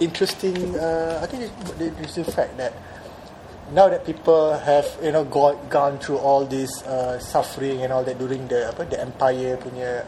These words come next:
uh, uh, the, the empire punya,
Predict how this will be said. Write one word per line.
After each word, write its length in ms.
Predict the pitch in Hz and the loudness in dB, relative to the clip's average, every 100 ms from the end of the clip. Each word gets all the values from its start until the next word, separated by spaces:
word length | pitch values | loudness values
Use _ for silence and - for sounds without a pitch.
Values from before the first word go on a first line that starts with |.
| - | -8
uh, 320 | 117 117 113 - - - - - - - | -6 -4 -6 -10 -16 -18 -18 -18 -16 -10
uh, 180 | 120 117 | -10 -8
the, 120 | 120 - - - 127 123 131 | -10 -14 -18 -16 -16 -16 -12
the 100 | 123 123 | -8 -6
empire 360 | - - 127 127 127 | -6 -4 -2 -2 -4
punya, 380 | 127 127 120 | -8 -6 -8